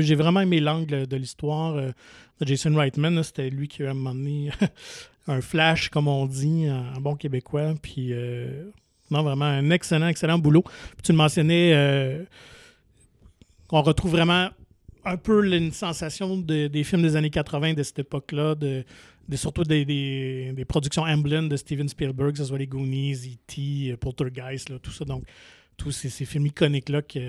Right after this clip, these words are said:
que Spielberg avait produits, donc, euh, ça se sent à l'écran.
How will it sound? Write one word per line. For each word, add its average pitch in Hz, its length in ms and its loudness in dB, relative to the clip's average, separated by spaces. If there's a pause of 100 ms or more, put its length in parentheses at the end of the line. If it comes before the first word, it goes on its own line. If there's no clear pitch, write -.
(400)
que - 80 -14
Spielberg 143 380 -4
avait 131 160 -4
produits, 131 460 -4
donc, 131 180 -6 (160)
euh, 135 340 -12
ça 127 220 -8
se - 100 -6
sent - 160 -8
à 143 120 -2
l'écran. 135 340 -6